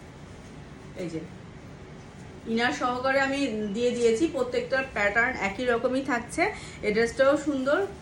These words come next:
খুবই সুন্দর একটা জাম কালার, হ্যাঁ, এটা কালারটা জাম কালার এবং কাজটা দেখেন, কাজের ডিজাইনটা এইভাবে দুই পাশে থাকছে এবং নিচে, নিচের দিকটা তো এরকম থাকছে।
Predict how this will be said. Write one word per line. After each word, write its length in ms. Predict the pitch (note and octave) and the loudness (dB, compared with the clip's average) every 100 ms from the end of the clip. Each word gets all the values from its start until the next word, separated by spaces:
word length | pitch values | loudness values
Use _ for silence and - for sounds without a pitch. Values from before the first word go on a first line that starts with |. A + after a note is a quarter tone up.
| - | -8
খুবই 240 | A#3+ C4+ | -4 -4
সুন্দর 280 | C#4+ C#4 C4 | -2 -2 -2
একটা 220 | A#3 C4 | -4 -2
জাম 400 | C4 - A3 B3+ A3+ | -4 0 2 2 0
কালার, 260 | E3+ D#3 E3+ | -2 -2 -4
হ্যাঁ, 180 | F4 F#4+ C#4 | -4 -4 -4
এটা 120 | A3 | -6
কালারটা 560 | A3 A3 A3 - E4 - - - - | -2 0 -2 -4 -6 -6 -8 -8 -2
জাম 180 | A3 A3+ A#3 | 2 2 2
কালার 180 | C#4+ | 2
এবং 160 | D4 B3+ | 2 2
কাজটা 400 | A#3 G#3+ A3 B3 | 2 2 2 0
দেখেন, 300 | B3 A#3 G4 | 2 2 0
কাজের 280 | F#4+ A3 A3+ | 0 0 0
ডিজাইনটা 580 | A3 A3+ A#3 A#3+ D#4 G4 G3+ | 0 0 0 2 0 0 0
এইভাবে 420 | G3+ A3+ A3+ G3+ | 0 2 2 2
দুই 100 | A3 | 0
পাশে 240 | A3 A#3+ | -2 -2
থাকছে 240 | A#3 A3+ F4+ | -2 -4 -2
এবং 140 | E4 | 0
নিচে, 260 | A#3+ G#3+ A3 | 0 -2 0
নিচের 340 | A3+ A3+ G#3 | 0 2 0
দিকটা 260 | G3 - G3+ | -2 -4 -4
তো 100 | A3 | -2
এরকম 280 | F#3 F3+ F3+ | -4 -4 -6
থাকছে। 280 | E3+ - | -6 -8